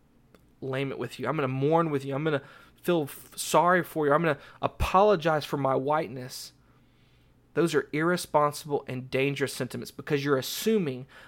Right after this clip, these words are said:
America is this terrible system. And I'm sorry. It, I mean, look, if it is, then yes, the riots are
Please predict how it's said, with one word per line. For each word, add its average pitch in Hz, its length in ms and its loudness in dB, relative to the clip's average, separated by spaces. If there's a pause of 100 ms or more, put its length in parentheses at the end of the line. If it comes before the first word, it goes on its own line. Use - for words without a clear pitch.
America 170 600 0
is 131 240 2
this 127 220 -4
terrible 185 580 0
system. 127 720 -6 (1200)
And - 100 -12
I'm 151 80 -10
sorry. 175 320 -2
It, 135 240 -4 (280)
I 160 60 2
mean, 185 180 4
look, 202 200 0
if 160 200 0
it 175 140 0
is, 208 440 2 (320)
then 170 160 2
yes, 175 360 4
the 151 120 6
riots 170 680 0 (360)
are 139 520 4